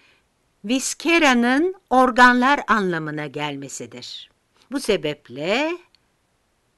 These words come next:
viseral perikardiyum olarak adlandırıyoruz. Bu dış tabaka. Şu an çizdiğim parietal perikardiyum olarak adlandırılıyor.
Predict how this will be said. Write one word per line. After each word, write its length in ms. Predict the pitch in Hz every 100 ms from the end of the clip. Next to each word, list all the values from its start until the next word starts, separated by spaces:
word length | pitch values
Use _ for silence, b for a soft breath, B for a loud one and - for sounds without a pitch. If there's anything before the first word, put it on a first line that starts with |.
| _ _ 165
viseral 600 | 185 - 311 320 233 220
perikardiyum 960 | - 180 175 - 180 170 135 147 143
olarak 380 | 139 139 135 135
adlandırıyoruz. 1200 | 117 131 131 127 127 113 107 107 117 - - - _ _ _ _ _ _ _ _ _ _ b b b b b b b b b
Bu 240 | 392 453 381
dış 240 | 392 -
tabaka. 480 | 170 131 120 - 95 - _ _ _ _ _
Şu 200 | - 339
an 180 | 247 196
çizdiğim 680 | 190 170 143 - 151 226 381 B B B B
parietal 720 | 254 247 254 247 247 302 339 349 _ _ _ -
perikardiyum 800 | 240 233 233 208 202 196 196 160
olarak 460 | 143 143 151 -
adlandırılıyor. 960 | 156 151 160 156 156 147 147 135 143